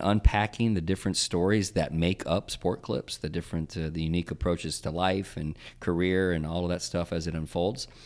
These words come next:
And so, uh, today I have with me a very special guest, and I'm gonna have her introduce herself.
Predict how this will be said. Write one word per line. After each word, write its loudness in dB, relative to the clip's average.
And 2
so, 4
uh, 4
today 4
I 4
have 0
with -2
me 2
a 2
very 4
special 0
guest, 0
and -4
I'm 2
gonna 0
have -4
her 0
introduce -2
herself. -6